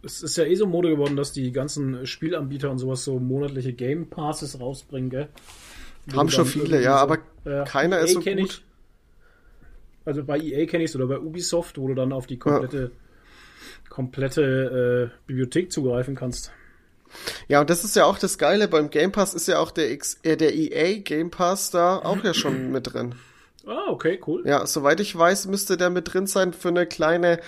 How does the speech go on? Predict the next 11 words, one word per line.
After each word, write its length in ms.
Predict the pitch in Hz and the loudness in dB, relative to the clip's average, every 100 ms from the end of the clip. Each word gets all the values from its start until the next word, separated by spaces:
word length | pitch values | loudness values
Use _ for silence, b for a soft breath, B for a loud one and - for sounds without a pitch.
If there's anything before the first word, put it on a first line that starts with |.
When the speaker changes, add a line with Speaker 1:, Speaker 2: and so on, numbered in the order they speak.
| B B | B B
Speaker 2:
für 120 | - | -2
einen 60 | 160 | 0
kleinen 280 | 170 170 147 | 4 4 6
Aufpreis. 640 | 147 185 - 127 120 127 | 4 2 -2 2 2 2
Also 180 | 120 151 | 0 2
man 180 | 147 147 | 2 2
kann 200 | 160 156 | 0 2
den 120 | 165 | 2
dazu 300 | 143 - 180 | 0 0 -8
buchen 420 | - 147 135 127 | -6 -6 -4 -8
für 440 | 127 143 135 127 | -4 4 4 4